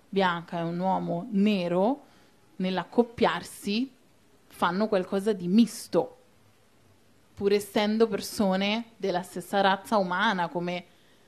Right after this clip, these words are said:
costantemente si dice, no? La razza è solo una, quella umana. Benissimo, allora perché la chiami coppia mista?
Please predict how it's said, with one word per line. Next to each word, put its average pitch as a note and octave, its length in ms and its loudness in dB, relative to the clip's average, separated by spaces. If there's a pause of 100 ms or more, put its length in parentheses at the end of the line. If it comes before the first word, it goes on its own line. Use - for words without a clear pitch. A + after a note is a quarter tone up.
(180)
costantemente G#3 1000 0
si F#3 220 -8
dice, F#3 420 0
no? F3+ 260 4
La E3+ 140 0
razza F#3 480 -2
è F#3 60 -4
solo G3 320 -2
una, F#3+ 420 2
quella F3+ 280 2
umana. G3+ 540 4
Benissimo, C4 560 0
allora B3+ 240 4
perché C4+ 320 0
la F3+ 120 0
chiami F3 260 0
coppia E3+ 380 -2
mista? E3+ 520 -4